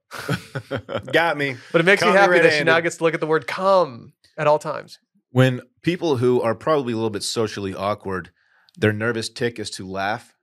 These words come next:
Speaker 1: after everything they say, even if the thing they say isn't funny or, like, intended to be funny. They just, like, they say something like, <laughs> and it's like,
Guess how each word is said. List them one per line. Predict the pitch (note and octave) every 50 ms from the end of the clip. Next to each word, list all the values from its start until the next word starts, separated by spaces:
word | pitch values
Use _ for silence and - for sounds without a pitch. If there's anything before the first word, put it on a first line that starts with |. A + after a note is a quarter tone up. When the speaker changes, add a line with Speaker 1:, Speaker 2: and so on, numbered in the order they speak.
| _ _
Speaker 1:
after | - G#2 F#2+ - A2 -
everything | G#2+ G#2 G2+ A2+ A2 - G#2+ G#2+ G#2
they | G2+ F#2+ F#2
say, | - - - G2+ G2+ A2 B2 A#2+ A#2+
even | - A#2+ A2 A2+ A2
if | F#2+ -
the | G#2
thing | F2+ - G#2 G#2 G2
they | F#2+ F#2+
say | - - G#2 G2+ F#2+ -
isn't | F#2+ F#2 G2 G2 F2+ - _
funny | - - G2 F#2+ A#2 B2 -
or, | F#2+ G2
like, | F2 E2 E2+ -
intended | F2+ E2+ - - A2+ A#2+ A#2+ A2+
to | A#2+
be | B2 C3+
funny. | B2+ - D3 D3 D#3 D#3+ E3 E3 _ _ - -
They | A2 B2
just, | A#2 A2+ -
like, | A#2 G#2+ G2 - -
they | A#2 A2+
say | A2+ - - C#3 C#3
something | C3 - B2+ A2+ A2
like, | G#2 G2+ - - -
<laughs> | _ -
and | A#3+ - - - - - - - - - _ _ _ _ _ _ -
it's | A#2 A#2+ A#2 -
like, | C3 B2